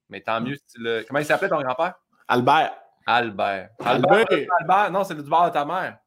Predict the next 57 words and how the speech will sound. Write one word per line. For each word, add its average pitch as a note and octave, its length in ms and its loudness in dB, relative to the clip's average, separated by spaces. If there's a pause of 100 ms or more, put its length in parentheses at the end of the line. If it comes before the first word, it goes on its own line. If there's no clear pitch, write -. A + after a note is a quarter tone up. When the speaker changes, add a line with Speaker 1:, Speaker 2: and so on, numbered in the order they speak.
(160)
Speaker 2:
Albert C#3 320 2
Bourseau, D#3 480 2
du B2 80 -8
bord D3 160 6
à C#3 60 4
ma C#3 140 2
mère. D3 260 2
C'est, C#3 180 -2
c'est D#3 160 0
lui F#3 200 -2
qui E3 80 0
a C#3+ 40 0
fait C#3+ 140 -2
vingt C#3 260 -2
enfants, C#3 400 -2
mon A#2 120 -6
chum. A#2+ 400 -8 (260)
Speaker 1:
Oh F3 340 0
là F#3+ 200 0
là ! G#3 440 4
Speaker 2:
Vingt D3 360 0
enfants E3 420 4
en D3+ 40 0
vingt-quatre D3+ 420 -2
ans D#3 180 2
avec C3+ 260 -2
Ida, D#3+ 540 4
la B2 140 2
belle D#3 220 4
Ida. D#3+ 480 4 (220)
Speaker 1:
<laughs> C#3 540 -6
Speaker 2:
Ida, D#3 280 -4
Ida D#3 340 -4
qui F3 160 -10
nous D3 80 -10
a D3+ 60 -6
quittés, F#3 300 -4
là, C#3 720 -2
cinq C#3+ 380 -8
ans A3 120 -6
à F#3+ 60 -6
peu C#3 140 -8
près. C#3+ 160 -10
Elle D#3+ 180 -2
avait C3 200 -4
quatre-vingt-douze D#3 960 -2
ans. D3 100 2
Elle C3 60 -2
fait D3+ 100 -4
son C#3+ 220 -4
chiffre D#3 260 -6
en C#3 60 -6
tabarnak, C3+ 520 -2
elle, C3 100 0
là, D3 140 0
Speaker 1:
Hey, C#3+ 60 -4
Speaker 2:
là. C#3+ 60 -6